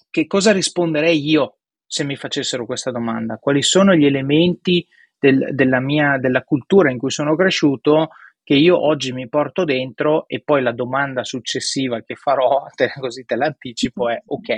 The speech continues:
dato che questi sono gli elementi, cosa possiamo fare per,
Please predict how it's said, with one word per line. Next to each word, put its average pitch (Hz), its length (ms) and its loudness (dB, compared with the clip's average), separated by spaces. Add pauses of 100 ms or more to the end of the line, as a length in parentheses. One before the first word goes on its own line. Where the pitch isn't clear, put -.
(540)
dato 151 320 0
che 127 100 -12
questi 147 300 -8
sono 135 240 -10
gli 120 100 -6
elementi, 156 580 -4 (320)
cosa 202 340 2
possiamo 170 500 0
fare 151 400 0
per, 120 640 -4